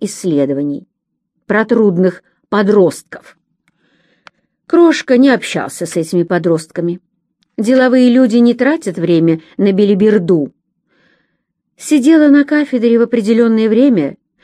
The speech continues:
всё то же существо с добрейшими глазами и ждало кого-нибудь, кто придёт в университет вместе со своим трудным ребёнком на консультацию. Но желающих не было.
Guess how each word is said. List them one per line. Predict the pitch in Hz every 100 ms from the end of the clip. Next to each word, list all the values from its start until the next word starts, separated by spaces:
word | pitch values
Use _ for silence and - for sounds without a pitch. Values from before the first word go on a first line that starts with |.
| -
всё | - - 254
то | 294
же | 269
существо | 254 254 - 233 220 - 262 320
с |
добрейшими | 180 190 175 180 165 175 170
глазами | 175 175 175 165 165 185 _ _ - - _
и | 269 302 -
ждало | 247 226 320 311 247 233 233 _
кого-нибудь, | 247 233 226 220 196 208 - _ _ _ _
кто | - 240
придёт | 233 226 202 208
в | 196
университет | 202 202 190 226 208 302 339 _ _ _ -
вместе | 196 226 208 208
со | 185 196
своим | 208 214 208
трудным | 254 254 180 196
ребёнком | 208 208 196 160 165 160 -
на | 214
консультацию. | 220 214 214 254 - 165 - - 117 - - _ _ _ _ _ _ _
Но | - 214
желающих | 185 185 214 240 160 - - - _ _ -
не | 226 196 156
было. | 156 147 156